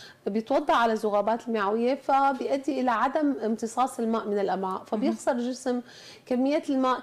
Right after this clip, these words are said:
Speaker 1: كلها اللي عم يتناولها عن طريق ال-، ال-، ال-، الفم، الماء والشوارد وال-،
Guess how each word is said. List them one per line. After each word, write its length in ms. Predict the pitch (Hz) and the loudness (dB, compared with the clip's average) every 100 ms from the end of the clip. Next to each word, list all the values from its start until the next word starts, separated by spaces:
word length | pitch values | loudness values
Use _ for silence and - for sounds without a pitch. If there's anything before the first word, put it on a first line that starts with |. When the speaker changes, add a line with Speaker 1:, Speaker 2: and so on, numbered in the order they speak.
| - | -4
Speaker 1:
كلها 200 | 269 240 | 2 2
اللي 420 | 233 226 214 214 | 0 -4 -2 0
عم 240 | 208 214 | 0 0
يتناولها 460 | 220 226 220 233 240 | 0 0 2 2 2
عن 140 | 214 | 0
طريق 320 | 214 214 226 202 | 0 0 0 0
ال-، 220 | 202 202 | 0 0
ال-، 440 | 190 196 196 190 | 2 2 2 2
ال-، 480 | 190 185 185 185 190 | 0 -2 -2 -2 -2
الفم، 440 | 196 - 240 294 339 277 | -4 -4 -2 -2 -2 0
الماء 320 | 233 226 180 | 2 2 0
والشوارد 600 | 208 - 220 214 214 202 | -4 0 2 2 2 0
وال-، 340 | 190 196 208 | 0 0 -2